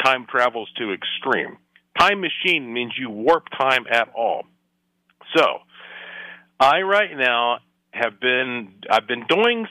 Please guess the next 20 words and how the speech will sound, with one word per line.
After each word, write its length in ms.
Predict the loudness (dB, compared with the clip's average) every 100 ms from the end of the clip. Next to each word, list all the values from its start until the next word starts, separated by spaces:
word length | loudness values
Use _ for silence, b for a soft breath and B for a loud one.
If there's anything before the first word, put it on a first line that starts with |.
| -2
some 420 | -2 0 -4 -4
experiments 760 | -4 -4 -4 0 2 2 -2 -6
where 160 | 2 4
I've 160 | 4 0
been 200 | -8 0
taking 400 | 0 0 -4 -2
lasers, 760 | 2 4 4 0 -6 -14 -14 -14 -14 -2
very, 280 | 2 2 0
very, 360 | 0 2 2 2
very 260 | 2 0
powerful 540 | 0 0 2 0 -4 0
lasers, 500 | 0 0 -4 -16 -18 -20 -20 _ B B B B B B 0
and, 340 | 0 -2 -4
and 340 | 0 0 -2 -6
sort 140 | -4 -4
of 80 | -4
using 520 | -2 0 0 0 2
them 320 | 2 0 -6 -4
to 280 | -2 -2 -2 -6
potentially 800 | -2 -2 -2 -2 0 0 -2